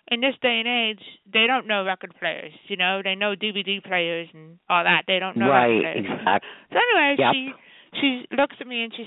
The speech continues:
Speaker 1: says, "Mom, um, I had a dream and I saw Grandma Lucy." And I said, "Well,
Speaker 2: Right.
Speaker 1: what happened?" And she said, "Grandma Lucy walked up to this box." She said she opened it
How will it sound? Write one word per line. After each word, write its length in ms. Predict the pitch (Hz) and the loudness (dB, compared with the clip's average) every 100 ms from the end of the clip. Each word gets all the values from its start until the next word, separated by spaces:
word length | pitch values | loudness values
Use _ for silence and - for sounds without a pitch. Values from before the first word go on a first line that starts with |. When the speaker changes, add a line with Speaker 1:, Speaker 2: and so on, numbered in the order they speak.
| - | -8
Speaker 1:
says, 180 | 208 202 | -10 -10
"Mom, 360 | 226 262 277 370 427 _ _ _ _ _ _ - | -4 0 0 -2 -8 _ _ _ _ _ _ -2
um, 480 | 226 220 208 214 214 _ - | 0 0 -6 -16 -20 _ -8
I 80 | 208 | 0
had 180 | 240 247 | 0 0
a 80 | |
dream 560 | 220 220 269 277 254 220 | -4 -6 -4 -4 -6 -6
and 100 | 208 | -4
I 120 | 214 220 | -4 -4
saw 320 | 240 214 214 208 | -2 0 0 -4
Grandma 380 | 214 202 202 214 | -8 -8 -6 -4
Lucy." 540 | 427 453 - 165 - _ _ _ _ - | -4 -4 -10 -16 -16 _ _ _ _ -12
And 160 | 208 196 | -6 -2
I 120 | 202 - | -4 2
said, 200 | 202 196 | 2 4
"Well, 100 | 127 | 4
Speaker 2:
Right. 120 | 190 | 4
Speaker 1:
what 100 | 214 | 2
happened?" 520 | 214 403 440 - - _ _ | 2 0 0 -4 -12 _ _
And 180 | 196 196 | -14 -12
she 100 | 214 196 | -16 -6
said, 320 | 208 202 190 _ _ _ _ | -2 -2 -4 _ _ _ _
"Grandma 420 | - 220 277 339 277 | -2 0 2 2 0
Lucy 400 | 262 294 294 254 | 0 -4 -6 -6
walked 400 | 208 220 - - | -2 -2 -2 0
up 180 | 220 - | 0 -2
to 80 | 208 | -4
this 200 | 190 180 - _ _ _ | -4 -6 -14 _ _ _
box." 320 | 170 170 - - - - _ - - _ - | 4 4 2 -10 -18 -18 _ -20 -20 _ -14
She 100 | 196 | -2
said 180 | 214 196 - | 2 2 -2
she 160 | 202 - | -10 -2
opened 380 | 233 269 262 | -2 -2 -8
it 120 | 208 | -6